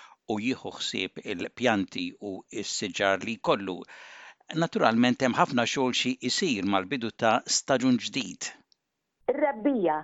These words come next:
Speaker 2: l-ispring, kelma sabiħa, ħajja mill-ġdid. Inselmilkom, ħbib tal-ġnien. Tħallna fl-istaġun tal-qawmin, kollox fil-ġonna u weliqi qed iqum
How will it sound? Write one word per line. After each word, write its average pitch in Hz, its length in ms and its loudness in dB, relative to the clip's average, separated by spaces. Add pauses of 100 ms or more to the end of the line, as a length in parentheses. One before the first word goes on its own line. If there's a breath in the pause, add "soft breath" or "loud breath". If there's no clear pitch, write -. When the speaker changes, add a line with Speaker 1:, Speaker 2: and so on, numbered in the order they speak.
(140)
Speaker 2:
l-ispring, 202 760 0 (300 loud breath)
kelma 240 480 2
sabiħa, 220 680 2 (320 loud breath)
ħajja 202 460 2
mill-ġdid. 208 720 2 (300 loud breath)
Inselmilkom, 269 920 4
ħbib 196 300 2
tal-ġnien. 170 580 2 (380 loud breath)
Tħallna 190 500 2
fl-istaġun 202 840 2
tal-qawmin, 247 880 0 (280 loud breath)
kollox 190 600 2
fil-ġonna 214 720 2
u 208 160 2
weliqi 233 720 2
qed 196 320 2
iqum 240 400 2